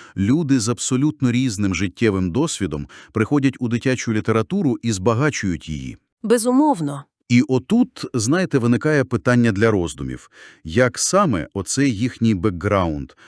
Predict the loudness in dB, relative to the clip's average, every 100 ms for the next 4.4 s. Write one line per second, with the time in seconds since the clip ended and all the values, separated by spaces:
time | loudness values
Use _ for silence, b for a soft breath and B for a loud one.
0 | b -4 -4 -2 -2 -2 -2 -6 -8 -8
1 | -8 -6 -4 -4 -2 -2 -2 -4 -6 -6
2 | -8 B B B -4 2 2 2 0 -2
3 | -2 -2 -2 -2 0 -4 -2 0 0 -2
4 | -4 -4 -4 -8